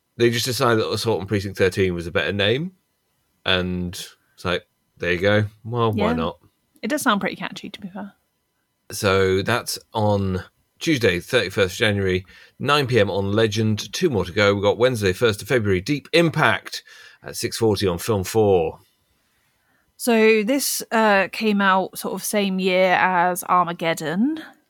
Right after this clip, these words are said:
Speaker 2: Um, you get these, like, movie couplets where it's a similar theme or plot line or whatever. And, yeah, this is a comet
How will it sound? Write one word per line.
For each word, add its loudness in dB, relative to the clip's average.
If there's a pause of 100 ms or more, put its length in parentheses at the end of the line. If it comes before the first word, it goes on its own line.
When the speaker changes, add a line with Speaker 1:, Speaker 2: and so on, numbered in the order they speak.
(220)
Speaker 2:
Um, -8
you -8
get -4
these, -4
like, -4 (180)
movie -2
couplets -8
where -4
it's -10
a -20
similar 0
theme -4
or -4 (120)
plot -4
line -2
or -2
whatever. 0 (580)
And, -2 (640)
yeah, 0
this 0
is 2
a -4
comet 2